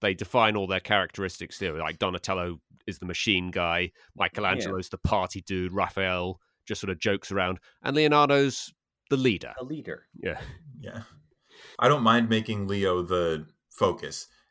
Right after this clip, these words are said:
Speaker 3: My issue is just that I didn't really feel like I got enough of the characteristics of the other three. So, like, I, I'm, like I said, I was glad that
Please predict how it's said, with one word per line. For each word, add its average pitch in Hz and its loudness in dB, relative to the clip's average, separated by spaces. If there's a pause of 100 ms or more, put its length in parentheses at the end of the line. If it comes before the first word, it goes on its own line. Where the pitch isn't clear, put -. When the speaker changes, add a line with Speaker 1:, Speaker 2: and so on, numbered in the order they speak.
(140)
Speaker 3:
My 101 2
issue 92 -2
is 87 -2
just - -4
that 87 -2
I 92 -6
didn't 90 -6
really 92 -2
feel 98 -4
like 82 -2
I 85 0
got 85 0
enough 82 -4
of 80 -8 (380)
the 98 -6
characteristics 82 -4
of 76 -8
the 78 -4
other 71 -6
three. 73 -12
So, 95 -4
like, 78 -2 (360)
I, 95 2 (140)
I'm, 90 -2
like 92 0
I 87 0
said, 87 -2
I 87 2
was 80 -4
glad 87 2
that 76 -4